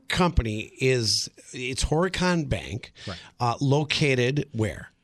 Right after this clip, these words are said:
Speaker 2: Uh, Pewaukee, Waukesha area, right by Thunder Bay Grill.
Speaker 1: And we'll be talking more about this with Chris Behrens throughout the show, Aaron. A lot of trust.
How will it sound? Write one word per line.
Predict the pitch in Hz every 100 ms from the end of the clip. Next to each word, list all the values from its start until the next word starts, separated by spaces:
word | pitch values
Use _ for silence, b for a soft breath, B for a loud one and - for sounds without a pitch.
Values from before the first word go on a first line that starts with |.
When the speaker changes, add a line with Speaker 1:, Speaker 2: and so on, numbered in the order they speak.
| -
Speaker 2:
Uh, | 123 110
Pewaukee, | 110 156 139 143 170 143
Waukesha | 123 120 - 131 120 117
area, | 120 123
right | 120 123
by | 117
Thunder | 110 117 107
Bay | 101
Grill. | 92 85 76 - B B B -
Speaker 1:
And | 143 135 127 120
we'll | 147 156
be | 139
talking | 156 160 165 139 127
more | 117 127 175
about | 160 107 95 -
this | 110 101 -
with | 104 -
Chris | - 127 120
Behrens | - 117 117 110 104
throughout | - 113 117 117
the | 98
show, | - 131 127
Aaron. | 110 107 110 107
A |
lot | 110 107
of |
trust. | - - 139 151 - -